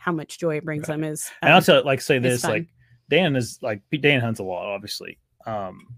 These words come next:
Speaker 2: and I'm not gonna speak for Dan, but, like, Dan also does a good job at that part of it, I think. Like, Carol, his wife,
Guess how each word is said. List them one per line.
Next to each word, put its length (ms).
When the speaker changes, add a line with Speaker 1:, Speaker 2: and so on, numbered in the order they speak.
Speaker 2:
and 80
I'm 80
not 120
gonna 120
speak 260
for 100
Dan, 240
but, 80
like, 120
Dan 180
also 240
does 180
a 120
good 160
job 360
at 80
that 280
part 220
of 120
it, 40
I 80
think. 240
Like, 120
Carol, 460
his 220
wife, 460